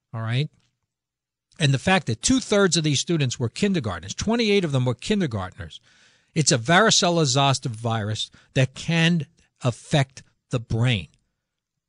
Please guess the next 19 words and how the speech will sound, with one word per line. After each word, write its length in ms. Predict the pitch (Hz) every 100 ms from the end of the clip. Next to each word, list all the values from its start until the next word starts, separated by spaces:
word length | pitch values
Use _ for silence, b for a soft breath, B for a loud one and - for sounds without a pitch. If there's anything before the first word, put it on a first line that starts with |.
| _
causing 480 | - 120 120 123 131 - _
herpes 500 | - 147 139 135 135
encephalitis, 1120 | - 123 113 - 131 - 120 135 123 - - - _ _
okay? 460 | 104 98 113 117 117 _
So 380 | - 131 113 104 123
with 240 | 196 -
that, 320 | 139 123 120 - b b b b _ _
pneumonia, 720 | 117 117 151 165 165 160 156 - _ _ _ _ _
skin 360 | - - 170
infections, 800 | 160 147 - 156 - 160 151 - - _
blood 260 | 135 160
infections, 840 | 151 147 - 147 135 - 143 139 - _ _ _ _
uh, 220 | 127 120 - _
it's 220 | 143 -
so 380 | - - 196 165
important 580 | 147 - 156 147 143
to 60 | 131
get, 320 | 113 139 143
and, 160 | 147